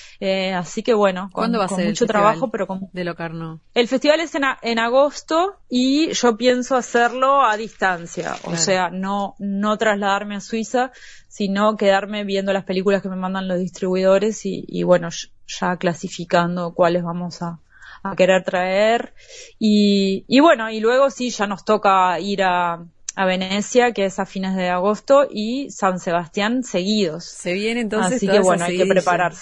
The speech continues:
Speaker 2: Sí, sí, sí, qué maravilla.
Speaker 1: Sí, sí, sí.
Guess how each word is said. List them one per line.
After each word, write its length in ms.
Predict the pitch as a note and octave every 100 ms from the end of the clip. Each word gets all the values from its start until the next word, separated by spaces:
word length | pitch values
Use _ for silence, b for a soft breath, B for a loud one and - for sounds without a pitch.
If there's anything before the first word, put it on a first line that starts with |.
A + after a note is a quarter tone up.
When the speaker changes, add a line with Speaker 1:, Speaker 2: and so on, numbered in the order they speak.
| -
Speaker 2:
Sí, 220 | - F#3+
sí, 180 | - F3+
sí, 380 | - E3+ E3 D#3+
qué 100 | F3+
maravilla. 340 | F#3 D#3+ D#3
Speaker 1:
Sí, 160 | D3+ A#3+
sí, 380 | A#3 A#3+ A3 G#3 -
sí. 340 | - B3+ G3+